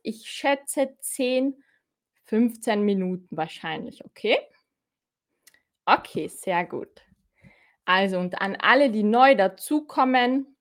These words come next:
die werden dann einfach die Augen schließen und mitmachen, okay? Also, macht es euch gemütlich.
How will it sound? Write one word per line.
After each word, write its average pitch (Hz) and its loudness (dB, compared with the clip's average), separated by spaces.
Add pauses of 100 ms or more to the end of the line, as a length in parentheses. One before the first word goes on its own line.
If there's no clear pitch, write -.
(760)
die 196 -6
werden 208 6
dann 202 2
einfach 196 -4
die - -14
Augen 262 8
schließen 226 -4
und 185 -8
mitmachen, 190 -6 (160)
okay? 196 -2 (840)
Also, 190 0 (680)
macht 240 2
es 247 -2
euch 180 -2
gemütlich. 196 -4